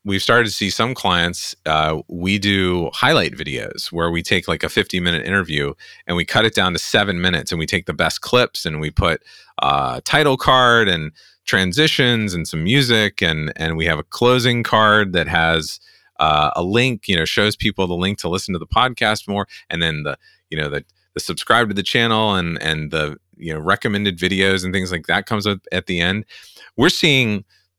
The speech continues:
ten times the number of views in a couple of weeks on those because they're videos that are more appropriate to the YouTube platform.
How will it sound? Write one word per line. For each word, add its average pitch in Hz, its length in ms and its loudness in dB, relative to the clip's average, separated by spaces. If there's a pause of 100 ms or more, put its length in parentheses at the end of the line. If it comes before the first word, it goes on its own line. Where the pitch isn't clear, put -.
(440)
ten 131 300 2
times 101 440 2
the 95 80 -2
number 85 300 0
of 78 80 -4
views 82 560 0
in 82 80 0
a 78 40 2
couple - 300 -2
of 80 80 -2
weeks 101 520 -2
on 85 120 -2
those 120 320 2
because 80 680 -2 (680)
they're 87 300 0
videos 98 580 2
that 92 100 0
are 85 60 -2
more 92 280 2
appropriate 90 640 -2
to 87 180 -2
the 78 100 -8
YouTube 85 440 -4
platform. 71 580 -4